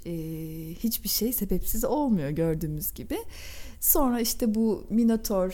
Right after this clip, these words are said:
için labirenti yaptı. Bir önceki bölümde anlattık. Sonra da Ariadne'ye çözümü verdi. İp konusunu söyledi. Minos da bu ipin öğrenince, Daidalos'un başının altından çıktığını öğrenince Daidalos'u ceza olarak oğlu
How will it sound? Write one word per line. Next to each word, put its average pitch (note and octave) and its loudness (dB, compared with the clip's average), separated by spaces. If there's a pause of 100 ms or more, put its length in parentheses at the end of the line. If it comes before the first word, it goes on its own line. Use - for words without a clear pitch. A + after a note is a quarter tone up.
için F3+ -4
labirenti F3+ -4
yaptı. G#3+ 0
Bir G#3+ 4
önceki F3+ -2
bölümde D#3+ -4
anlattık. A3+ 0 (320)
Sonra A#3+ 4
da A3+ 2
Ariadne'ye A3 -2
çözümü A#3 2 (120)
verdi. D#3 -8
İp - -4
konusunu E3 -4
söyledi. A3+ 0
Minos D#4+ -2
da D4+ -4
bu C#4 -4
ipin B3 -2 (100)
öğrenince, G3 0
Daidalos'un G3+ -2
başının G3+ -2
altından F#3 -4
çıktığını G3+ -6
öğrenince A#3 -2 (440)
Daidalos'u A3+ 2
ceza A3+ 0
olarak G3+ -6
oğlu D#4+ 0